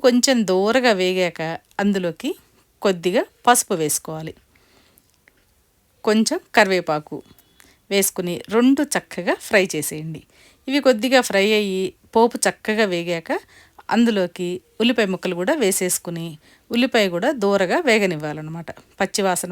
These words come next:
పోయేలాగా వేయించుకోవాలి. ఇది సూపర్గా ఉంటుందండి కూర. పాతకాలం వంటలు ఏవైనా చాలా బాగుంటాయి కదా, నాకైతే బాగా ఇష్టం అన్నమాట. ఇలా చేసుకున్న దాంట్లోకి ఇప్పుడు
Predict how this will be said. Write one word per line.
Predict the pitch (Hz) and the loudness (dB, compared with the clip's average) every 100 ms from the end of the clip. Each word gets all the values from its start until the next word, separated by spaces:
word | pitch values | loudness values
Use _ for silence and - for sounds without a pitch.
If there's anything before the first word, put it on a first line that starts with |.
| - | -10
పోయేలాగా | 170 165 165 233 - _ 208 | -8 -8 -6 -6 -6 _ 0
వేయించుకోవాలి. | 185 165 - 151 147 147 - _ _ _ _ _ _ _ _ _ _ _ _ _ _ _ _ - - _ _ _ _ - | 0 0 -8 -10 -10 -12 -14 _ _ _ _ _ _ _ _ _ _ _ _ _ _ _ _ -20 -20 _ _ _ _ -8
ఇది | 165 214 302 | -4 -4 -2
సూపర్గా | - 170 _ 185 190 202 185 | -4 -6 _ -4 0 0 0
ఉంటుందండి | 180 214 196 180 170 - | 0 0 0 -2 -6 -6
కూర. | 180 175 170 - - _ - | -4 -2 -4 -10 -20 _ -14
పాతకాలం | 160 254 277 277 240 | -8 0 4 4 2
వంటలు | 208 208 208 294 294 | 0 -2 -4 -4 -2
ఏవైనా | 196 202 277 - | -2 -2 -4 -6
చాలా | - 226 294 202 | -4 0 0 2
బాగుంటాయి | 202 220 202 175 | 2 0 -2 0
కదా, | 170 359 - _ _ _ - | 0 0 -6 _ _ _ -10
నాకైతే | 165 - 180 240 226 | -8 -4 -4 -2 -2
బాగా | 165 185 220 202 | 0 0 0 0
ఇష్టం | - 190 | -2 -6
అన్నమాట. | 165 160 170 - - _ _ _ - | -6 -8 -10 -12 -14 _ _ _ -2
ఇలా | 247 262 | 2 4
చేసుకున్న | 214 226 - 220 175 | 2 0 0 -2 -2
దాంట్లోకి | 165 165 165 160 285 427 _ _ _ 247 | -4 -6 -10 -6 -4 -4 _ _ _ -4
ఇప్పుడు | 220 202 | -2 0